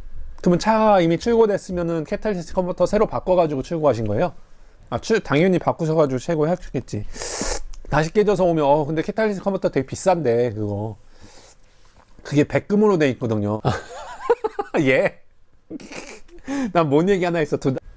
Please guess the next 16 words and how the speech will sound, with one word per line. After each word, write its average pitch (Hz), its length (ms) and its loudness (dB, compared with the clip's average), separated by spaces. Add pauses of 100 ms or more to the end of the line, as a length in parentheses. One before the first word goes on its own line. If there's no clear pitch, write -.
(500)
워런티 160 380 4
해드렸습니다. 139 640 0 (240)
예, 147 160 4
나가지고 202 480 2
오시면은 156 720 0
레오님 180 440 4
손해잖아요. 135 880 0
저 131 160 2
생-, 190 200 -2
제 127 200 -2
생각엔 165 520 0 (220)
전화하셔가지고 156 840 2
한번 147 280 2
다시 123 300 -2
들어오시라고 160 580 4
하셔가지고 127 840 0